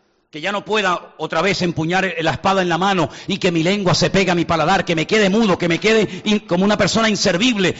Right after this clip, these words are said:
si me olvido de Jerusalén y no hago de ella mi delicia y mi deleite".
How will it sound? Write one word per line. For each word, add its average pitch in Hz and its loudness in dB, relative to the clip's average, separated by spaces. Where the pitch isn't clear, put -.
si 214 0
me 196 2
olvido 247 4
de 240 2
Jerusalén 214 0
y 196 -2
no 202 0
hago 220 2
de 202 2
ella 202 0
mi 175 -2
delicia 175 0
y 196 2
mi 170 2
deleite". 160 0